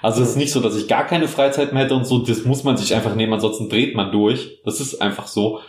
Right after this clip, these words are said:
Speaker 2: Hm.
Speaker 1: Ähm, und inzwischen ist einfach sehr viel fremdbestimmt, dass, dass man eben, wir ma-, machen zurzeit viele Projekte und Gruppenarbeiten und sowas. Das hört sich erstmal nicht so schlimm an und ist auch schön. Und das macht auch Spaß, wenn's, äh, wenn's, wenn's am Laufen ist.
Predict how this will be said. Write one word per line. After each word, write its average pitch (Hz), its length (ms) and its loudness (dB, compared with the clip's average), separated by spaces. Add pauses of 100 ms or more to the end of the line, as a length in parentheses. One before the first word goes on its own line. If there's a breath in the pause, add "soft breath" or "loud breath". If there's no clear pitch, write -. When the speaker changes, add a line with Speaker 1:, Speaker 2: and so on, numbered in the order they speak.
Speaker 2:
Hm. 123 300 -2
Speaker 1:
Ähm, 101 540 0 (260)
und 117 160 2
inzwischen 131 300 2
ist 120 60 2
einfach 117 200 2
sehr 120 140 2
viel 107 180 -6
fremdbestimmt, 139 960 -2 (340 loud breath)
dass, - 380 -2
dass 113 180 -2
man 110 160 0
eben, 107 480 -4 (460)
wir 127 120 2
ma-, 135 320 4
machen 135 220 -2
zurzeit 123 360 0
viele 123 160 0
Projekte 120 420 2
und 107 100 0
Gruppenarbeiten 95 720 0
und 92 140 -12
sowas. - 380 -8 (200 loud breath)
Das 113 160 0
hört 139 140 2
sich 123 80 -2
erstmal 123 300 2
nicht 110 100 -2
so 107 100 -4
schlimm 101 240 -2
an 160 180 2
und 123 120 2
ist 107 140 0
auch 104 120 -2
schön. 151 400 2 (280 loud breath)
Und 113 60 -2
das 110 120 0
macht 127 180 0
auch 120 100 2
Spaß, 151 440 0
wenn's, 107 500 -4
äh, 76 160 0
wenn's, 113 340 -2
wenn's 107 200 0
am 104 160 0
Laufen 131 340 2
ist. 117 220 -2